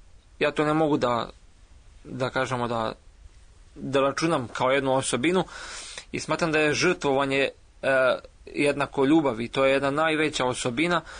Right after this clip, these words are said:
U sebi požr-, požrtvova-, požrtvovanost, da kažemo, obuhvata i sve, i, i ljubav kao, znači, u klasičnom smislu da smo zaljubljeni i, i razumevanje, jer kada, kada razumete vi, onda ćete se i žrtvovati za nešto. Znači, ona, ona, ona po-,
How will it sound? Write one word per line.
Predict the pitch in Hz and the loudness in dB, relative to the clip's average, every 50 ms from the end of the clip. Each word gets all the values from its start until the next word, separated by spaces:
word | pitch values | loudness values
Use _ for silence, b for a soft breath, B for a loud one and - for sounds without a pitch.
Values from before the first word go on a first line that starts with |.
| B B B B B B B | B B B B B B B
U | - 151 123 | -2 -2 0
sebi | - - 180 175 160 - | 2 2 2 2 2 2
požr-, | - 147 127 143 156 - - | 0 0 0 0 0 -2 -2
požrtvova-, | - 147 135 131 139 131 - 135 131 131 143 151 156 160 190 | -2 -2 0 -2 -2 -4 -2 0 0 2 2 2 2 0 -2
požrtvovanost, | - 160 165 151 156 147 143 135 135 131 131 127 120 117 | -2 -2 -2 -2 -2 -2 -2 0 0 0 0 -2 -2 -2
da | 127 | -2
kažemo, | - 151 147 135 135 135 135 131 131 120 - | 0 0 -2 0 0 0 2 2 2 0 0
obuhvata | 139 131 135 156 151 - 147 131 - 135 | 0 0 0 0 -2 -2 -2 -2 0 0
i | 139 135 | 0 0
sve, | - - 156 156 135 120 | -2 0 0 2 2 0
i, | 120 117 | 0 -2
i | 113 117 123 127 | -4 -6 -6 -4
ljubav | 120 135 151 165 156 170 156 143 | 0 2 2 2 2 2 -2 -4
kao, | 147 - 139 135 131 131 | -4 -2 0 0 0 0
znači, | 131 131 127 139 | 0 -2 -4 -4
u | 123 | -2
klasičnom | 131 139 139 - - 135 127 | 0 0 -2 -2 -6 -12 -10
smislu | 139 143 131 - 131 | -8 -8 -8 -6 -6
da | 123 | -6
smo | - - 131 123 | -6 -6 -6 -4
zaljubljeni | 117 117 127 143 156 147 160 170 160 156 139 - B B B B B B B B B B B B B B B - - - - | -2 0 2 2 2 2 0 0 0 -2 -4 -6 B B B B B B B B B B B B B B B -20 -20 -10 -6
i, | 135 123 117 117 117 117 117 120 120 117 - | -4 -2 0 0 0 0 -2 -2 -2 -2 -2
i | 127 127 120 | -2 -2 -2
razumevanje, | 123 123 113 110 131 127 131 135 147 156 160 165 180 180 170 165 156 135 - - - - - - _ - - - - | -2 -2 -2 -2 -2 0 0 0 2 2 2 2 0 0 0 0 0 0 -2 -4 -10 -20 -20 -20 _ -20 -20 -12 -6
jer | 143 131 127 123 123 - | -4 -2 0 0 0 0
kada, | 127 127 131 131 123 - - - | 0 2 2 0 -2 -6 -8 -4
kada | 139 131 131 131 | 0 2 2 2
razumete | 135 131 151 156 151 151 - 156 151 | 2 0 0 0 0 0 2 2 2
vi, | 151 151 151 | 4 4 4
onda | 151 147 139 147 | 4 2 0 -2
ćete | 143 - 143 - 147 139 | -2 -4 -4 -2 -2 -2
se | - - 143 139 | 0 2 0 0
i | |
žrtvovati | 131 123 147 135 - 117 113 113 - 117 | 2 0 -2 -2 -2 -2 -4 -4 -4 -6
za | 113 117 | -6 -6
nešto. | 101 104 104 - - - | -6 -8 -10 -10 -8 -6
Znači, | 127 127 117 - 139 | -4 -4 -4 -2 -2
ona, | 139 147 147 - | 0 0 0 0
ona, | 156 160 160 151 143 - | 2 2 2 0 -2 -2
ona | - 160 151 139 | -2 0 0 -2
po-, | - - 156 151 135 - | -2 -2 -2 -2 -2 -4